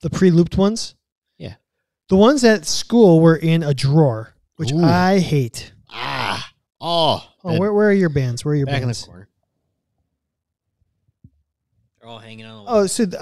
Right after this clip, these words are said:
Speaker 1: I'm fine with that. I like that.
Speaker 2: Yeah, I like it too.
Speaker 1: Uh, we had ours in a,
Speaker 2: A drawer?
Speaker 1: we had some in a drawer.
Speaker 2: Oh my God, a junk drawer that's just getting, everything's just getting tangled.
Speaker 1: The worst.
Speaker 2: That is bad.
Speaker 1: Um,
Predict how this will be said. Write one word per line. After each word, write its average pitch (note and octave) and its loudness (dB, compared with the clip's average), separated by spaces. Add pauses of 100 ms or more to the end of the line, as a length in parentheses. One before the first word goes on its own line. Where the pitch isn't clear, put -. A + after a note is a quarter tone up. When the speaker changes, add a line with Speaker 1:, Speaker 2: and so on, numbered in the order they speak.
(120)
Speaker 1:
I'm G#3+ -2
fine E3 0
with C#3+ -4
that. D#3 0
I E3+ -2
like E3+ 0
that. - -6 (120)
Speaker 2:
Yeah, C3+ -16
I G#2+ -10
like G#2 -10
it - -20
too. A#2+ -14 (120)
Speaker 1:
Uh, D#3+ -6
we G3 0
had G3 2
ours F3 2
in D#3+ -2
a, D#3 -2
Speaker 2:
A F3 -4
drawer? D#3 -4
Speaker 1:
we E3+ 2
had F3 2
some F#3+ 0
in E3+ 0
a D#3+ 0
drawer. C#3+ -2
Speaker 2:
Oh C#3+ -16
my B2+ -20
God, A2 -16
a E2 -16
junk A2 -6
drawer C3+ -6
that's G#2 -8
just - -12
getting, G2 -12
everything's G2 -14
just - -20
getting E2 -16
tangled. A2+ -14 (580)
Speaker 1:
The E3+ 4
worst. D3 2 (180)
Speaker 2:
That A2 -12
is D#2 -16
bad. - -20 (340)
Speaker 1:
Um, D#3+ 2